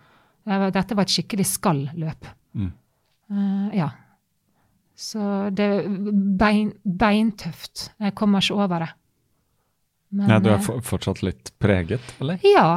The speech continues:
Speaker 2: Ja.
Speaker 1: jeg er på sett og vis det.
Speaker 2: Hvordan, hvordan preget blir man da?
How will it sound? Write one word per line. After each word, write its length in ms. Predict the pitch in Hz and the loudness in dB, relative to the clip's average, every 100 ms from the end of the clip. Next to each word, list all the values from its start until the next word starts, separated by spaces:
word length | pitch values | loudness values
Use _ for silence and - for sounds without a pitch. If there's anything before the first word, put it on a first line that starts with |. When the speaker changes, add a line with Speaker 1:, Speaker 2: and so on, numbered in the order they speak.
| 175 _ 127 | -2 _ 0
Speaker 2:
Ja. 140 | 101 - | 0 0
Speaker 1:
jeg 220 | 349 359 | 0 2
er 160 | 185 160 | 2 0
på 160 | - | -4
sett 240 | - 302 - | 0 -2 0
og 80 | 233 | 0
vis 180 | 214 | 0
det. 200 | - 156 156 _ | 0 -4 -4 _
Speaker 2:
Hvordan, 380 | 120 120 113 110 | 2 4 6 2
hvordan 540 | 107 107 104 104 107 117 | 2 2 2 -2 -4 -6
preget 380 | - 104 87 92 | 0 0 0 -2
blir 180 | 92 87 | -2 -2
man 220 | 85 87 | -2 -4
da? 140 | 110 | -6